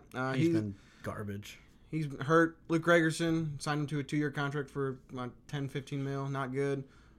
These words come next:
Speaker 1: Paul DeYoung, man, he was, he was killing it.
Speaker 2: He's, I still, he's underrated.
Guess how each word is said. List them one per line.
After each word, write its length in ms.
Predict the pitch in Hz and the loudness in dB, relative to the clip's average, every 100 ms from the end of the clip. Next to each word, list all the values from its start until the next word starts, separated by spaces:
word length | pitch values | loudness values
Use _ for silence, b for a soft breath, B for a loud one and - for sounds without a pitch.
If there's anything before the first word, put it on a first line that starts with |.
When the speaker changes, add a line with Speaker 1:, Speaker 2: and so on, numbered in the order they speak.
| b | b
Speaker 1:
Paul 140 | 180 202 | 4 6
DeYoung, 340 | 196 208 233 | 8 8 6
man, 180 | 175 170 | 4 4
he 100 | 185 | 2
was, 200 | 220 - - | 2 -2 -2
he 60 | |
was 120 | 214 | -2
killing 400 | - - 269 311 | 0 4 4 6
it. 180 | 170 - - - | 2 0 -10 -10
Speaker 2:
He's, 920 | - 185 269 320 165 127 - - - | -2 2 4 4 2 -2 -14 -20 -14
I 160 | - 156 | -8 -6
still, 380 | - - 170 180 | -6 -2 0 0
he's 240 | 131 156 | 0 -2
underrated. 720 | 147 208 165 127 147 160 143 | 0 -2 0 2 2 0 -2